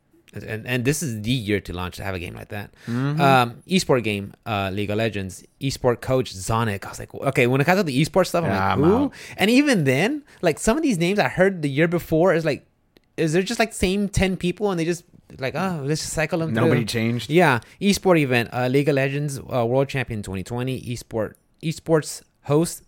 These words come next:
Speaker 1: Jacques. I'm like, "I remember hearing that name last year." Uh, esports team, G two Esports, and esports athlete, Showmaker. Like, oh, okay. I know, I know you guys probably heard me say this before, but when I hear the word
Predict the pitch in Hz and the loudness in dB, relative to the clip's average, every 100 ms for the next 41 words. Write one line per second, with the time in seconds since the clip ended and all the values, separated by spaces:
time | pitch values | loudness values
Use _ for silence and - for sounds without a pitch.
0 | - - 110 139 - 127 107 92 - 120 | -16 -4 -2 -2 -4 -6 -6 -8 -10 -10
1 | 113 147 180 160 185 151 165 160 143 160 | -6 -4 -2 -2 -2 0 0 0 0 0
2 | - 120 113 120 139 _ _ - - - | 0 0 0 -2 -8 _ _ -20 -20 -20
3 | _ - 135 131 127 156 - 151 - 165 | _ -6 2 4 4 0 0 -2 0 0
4 | 165 143 147 139 120 185 - 190 175 - | 0 0 -2 -4 -2 -2 2 2 2 0
5 | 139 117 165 - 156 - 127 143 - 170 | -2 0 -2 2 0 2 2 2 2 -2
6 | - _ _ - 175 147 107 92 80 - | -4 _ _ 0 4 4 2 -2 -6 -10
7 | _ _ _ _ 190 262 330 208 120 _ | _ _ _ _ -6 -4 2 2 0 _
8 | _ _ _ _ - 170 190 123 120 _ | _ _ _ _ -8 -4 -2 -2 -6 _
9 | - 165 180 - 175 190 185 - 175 170 | -6 0 0 -2 -4 -4 -6 -6 -2 2
10 | 165 170 156 _ - 147 139 131 135 131 | 4 2 -4 _ -6 -4 -2 -2 -4 -6
11 | 104 104 113 - 110 117 131 135 175 151 | -8 -8 -8 -6 -4 -4 -4 -4 -2 0
12 | 143 127 | 0 -2